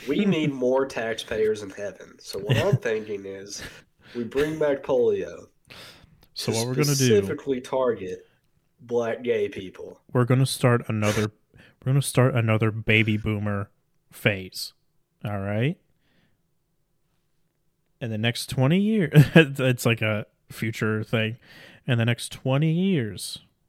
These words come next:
Speaker 2: baby boomer two. What do you think?
Speaker 1: Uh, oh, I pooped myself. I pooped my pants.
Speaker 2: That's great, Bill. <laughs>
Speaker 1: Uh,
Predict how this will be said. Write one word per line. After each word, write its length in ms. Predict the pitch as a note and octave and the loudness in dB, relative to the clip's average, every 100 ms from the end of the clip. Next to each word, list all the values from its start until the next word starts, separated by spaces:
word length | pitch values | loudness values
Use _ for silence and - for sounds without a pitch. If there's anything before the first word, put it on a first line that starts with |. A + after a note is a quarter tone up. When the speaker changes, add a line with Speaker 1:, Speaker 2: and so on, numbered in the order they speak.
| _ _ _ _ _ - - _ _ _ _ _ _ | _ _ _ _ _ -18 -18 _ _ _ _ _ _
Speaker 2:
baby 400 | - A2 A#2+ C3+ | -2 0 0 0
boomer 440 | B2 B2 A2+ A2+ A2 | 0 0 0 0 -2
two. 500 | - - A2 G2+ G2+ _ _ _ _ _ _ - | 0 4 4 4 -6 _ _ _ _ _ _ -12
What 160 | - A2 | -8 -4
do 80 | |
you 120 | G#2 G#2 | -4 -2
think? 380 | A#2 G2+ - - - - - - _ _ _ _ _ _ _ - - - - _ - - _ _ | -2 -2 -6 -20 -20 -20 -20 -20 _ _ _ _ _ _ _ -20 -20 -20 -20 _ -20 -20 _ _
Speaker 1:
Uh, 680 | D#3+ G#3+ G#3 G#3 G3 E3 B2 - - _ _ _ _ _ _ _ _ _ _ _ _ _ _ _ _ _ _ _ - | -8 -6 -6 -8 -8 -8 -8 -12 -18 _ _ _ _ _ _ _ _ _ _ _ _ _ _ _ _ _ _ _ -10
oh, 560 | D3 D#3 D#3+ D3+ B2+ - _ _ _ _ _ _ B2+ | -6 -2 0 0 -4 -8 _ _ _ _ _ _ -8
I 120 | B2 | -8
pooped 300 | A#2+ C#3 A#2+ | -6 -8 -8
myself. 920 | A2+ A2+ A#2+ C2 - - - - - - | -10 -10 -8 -6 -6 -6 -10 -14 -16 -18
I 40 | |
pooped 180 | - - | -16 -14
my 140 | - - | -12 -14
pants. 560 | - F3+ - - - _ _ _ _ _ A3 _ _ _ _ - - - - | -14 -16 -16 -16 -18 _ _ _ _ _ -18 _ _ _ _ -14 -12 -10 2
Speaker 2:
That's 220 | E3 E3+ - | 6 6 6
great, 340 | F3+ F3+ D#3 | 8 8 8
Bill. 340 | E3 E3+ F3+ G#3+ | 6 8 8 6
<laughs> 140 | |
Speaker 1:
Uh, 80 | G#3 | 6